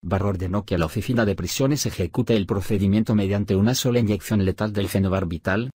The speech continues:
fenobarbitona, un barbitúrico que reemplaza un método que usaba tres drogas distintas. El primer condenado será ejecutado el nueve de diciembre de dos mil diecinueve.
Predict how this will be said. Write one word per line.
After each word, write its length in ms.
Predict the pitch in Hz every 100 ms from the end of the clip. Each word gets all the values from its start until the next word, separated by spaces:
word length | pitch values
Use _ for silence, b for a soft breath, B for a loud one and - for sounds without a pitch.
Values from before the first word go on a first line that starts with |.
| -
fenobarbitona, 880 | - 107 95 101 95 - 87 78 - _ -
un 160 | 101
barbitúrico 720 | 90 92 82 - 87 78 -
que 100 | 117
reemplaza 540 | 107 107 98 120 131 131
un 180 | 107 104
método 360 | 113 120 127
que 120 | 110
usaba 320 | 95 - 117 113
tres 180 | 98
drogas 360 | 92 104 110 98
distintas. 720 | 104 - 85 78 73 - - _ _ _ _ _ _ -
El 160 | 107
primer 340 | - 101 131 -
condenado 480 | 101 92 92 95 87
será 240 | 117 107
ejecutado 560 | 98 92 95 95 110 117
el 100 | 95
nueve 260 | 101 104
de 140 | 101 87
diciembre 440 | 95 120 113 120
de 100 | 90
dos 220 | 95 104
mil 100 | 110
diecinueve. 680 | 98 92 - 82 76 69 67